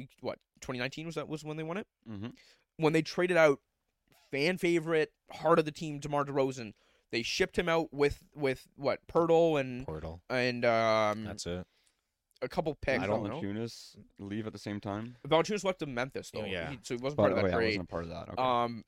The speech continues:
Speaker 1: but I feel like they give up something else. But anyways,
Speaker 3: It wasn't much. It
Speaker 1: they
Speaker 3: was
Speaker 1: shipped
Speaker 3: not,
Speaker 1: off.
Speaker 3: it
Speaker 1: They
Speaker 3: wasn't
Speaker 1: shipped
Speaker 3: a
Speaker 1: off
Speaker 3: bunch
Speaker 1: a
Speaker 3: of
Speaker 1: couple,
Speaker 3: picks.
Speaker 1: a couple core pieces. Like, but DeMar is, was the Raptors, right? You can say what you want about Lowry. DeMar was that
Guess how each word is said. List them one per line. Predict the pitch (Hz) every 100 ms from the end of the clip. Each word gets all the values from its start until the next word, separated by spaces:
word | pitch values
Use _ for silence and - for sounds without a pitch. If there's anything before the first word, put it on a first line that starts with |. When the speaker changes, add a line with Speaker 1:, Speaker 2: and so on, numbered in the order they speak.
| _ _ _ _ _ _ _ _ _ _ 151
Speaker 1:
but | 175
I | 160
feel | 233
like | 311
they | 359
give | 233
up | 202
something | 165 165 120
else. | 113 98 -
But | 156 170
anyways, | 196 117 -
Speaker 3:
It | 127
wasn't | 131 131 120
much. | 101 95
It | -
Speaker 1:
they | 214
Speaker 3:
was | 104
Speaker 1:
shipped | 202 220
Speaker 3:
not, | 214
Speaker 1:
off. | 196 196
Speaker 3:
it | 117
Speaker 1:
They |
Speaker 3:
wasn't | 110 107
Speaker 1:
shipped | - 180
Speaker 3:
a | 180
Speaker 1:
off | 175
Speaker 3:
bunch | 175
Speaker 1:
a | 185
Speaker 3:
of |
Speaker 1:
couple, | 175 175
Speaker 3:
picks. | 160 - -
Speaker 1:
a | -
couple | - 208
core | 202 202 190
pieces. | - 196 123 107
Like, | 131 113
but | 147
DeMar | 151 180 175 120
is, | 123 -
was | 135 143 156 135
the | -
Raptors, | 98 104 78 - - -
right? | 123 135 - _
You | -
can | 156
say | - 185
what | 180
you |
want | 170 160
about | 147 110
Lowry. | 120 120 120
DeMar | 139 139 175
was | 147 117
that | - 113